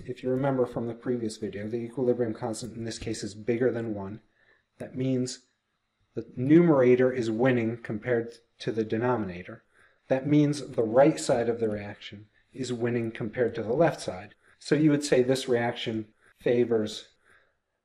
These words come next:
products. Now we can do the same thing with experiment two. We have different equilibrium concentrations in experiment two. So we're gonna take this number point zero zero two eight zero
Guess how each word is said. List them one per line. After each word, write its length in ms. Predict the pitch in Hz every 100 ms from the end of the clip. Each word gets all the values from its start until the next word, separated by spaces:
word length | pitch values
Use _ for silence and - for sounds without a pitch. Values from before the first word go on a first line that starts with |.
| _ _ _
products. 640 | - 101 - - - - - _ _ - _ _ _
Now 260 | 143 147 151
we 140 | 151
can 160 | 151 160
do 140 | 170
the 80 | 165
same 260 | - 196 208
thing 220 | 190 160
with 120 | 135
experiment 600 | 131 - 143 143 139 -
two. 400 | - 196 120 175 - _ _ _ _ _ _ _ _
We 120 | 131
have 240 | 135 123 120
different 420 | 143 160 143 - - _ _ _ _ _ _ _ _ _ _
equilibrium 680 | 147 135 131 135 151 143 123
concentrations 800 | - 120 107 110 - 110 127 107
in 100 | 110
experiment 500 | 101 - 104 95 92
two. 280 | - 98 95
So 160 | - 113
we're 140 | 117
gonna 140 | 127
take 300 | 123 123 110
this 240 | 117 139 -
number 400 | 110 104 117 131 _ _ _ 131 - _ _ -
point 160 | 117
zero 240 | 113 131 123
zero 200 | 123 120
two 260 | - 127
eight 160 | 117 107
zero 380 | 113 104 107